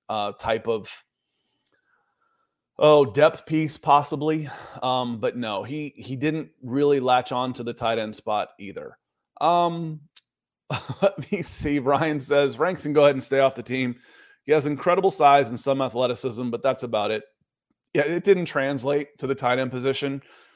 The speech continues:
Um, shoot, I, I've, uh, there's a couple of guys that I've said that were just uber athletes, but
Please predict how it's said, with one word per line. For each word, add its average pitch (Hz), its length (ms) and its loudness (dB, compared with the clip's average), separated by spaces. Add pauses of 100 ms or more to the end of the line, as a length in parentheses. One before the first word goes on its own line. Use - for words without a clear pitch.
(300)
Um, 127 500 0 (840)
shoot, 165 220 -8
I, 165 200 0
I've, 160 260 -4
uh, 147 140 -8
there's 151 240 -2
a 156 40 -2
couple 208 320 -4
of 143 80 0
guys 117 360 -2
that 113 120 -6
I've 110 140 -6
said 120 280 -4
that 120 120 -6
were 123 120 -6
just 113 280 -12
uber 190 260 0
athletes, 120 480 -2
but 107 120 -12